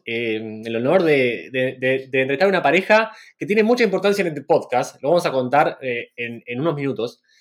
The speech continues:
Pero ellos fueron muy determinantes.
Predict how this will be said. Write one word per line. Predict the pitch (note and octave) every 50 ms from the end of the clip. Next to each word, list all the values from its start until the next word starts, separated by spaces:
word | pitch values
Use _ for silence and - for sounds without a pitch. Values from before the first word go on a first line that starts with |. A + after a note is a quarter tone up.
| _ _ _ -
Pero | A2+ A#2+ A#2 A#2 A2+ G#2+ A2 C#3+
ellos | F3 F#3+ F#3 E3+ - - -
fueron | - E3+ E3+ E3 F3
muy | F#3+ G3+ G3+
determinantes. | G3 F3 D3+ C#3+ D3+ D#3+ D#3 C#3+ C#3 D3 C#3+ - - _ _ _